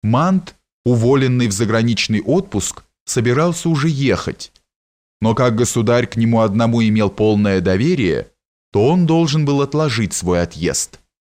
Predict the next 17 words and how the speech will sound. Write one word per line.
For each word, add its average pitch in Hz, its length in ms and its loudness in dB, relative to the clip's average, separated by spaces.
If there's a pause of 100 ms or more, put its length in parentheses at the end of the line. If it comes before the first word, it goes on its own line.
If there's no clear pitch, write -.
(380)
Дошло 110 500 0
до 104 120 0
того, 113 520 0 (300)
что - 200 -6
рассмотрение 117 840 0
дел, 110 340 0
восходящих 107 920 -2
к - 80 -18
высочайшему 98 800 -2
лицу – 139 540 -4 (300)
было 165 320 2
передано 123 760 0
наследнику 101 720 -2
цесаревичу. 95 840 -4 (1600)
Издавна 139 600 2
преследуемый 123 840 0
мыслью, 117 800 -2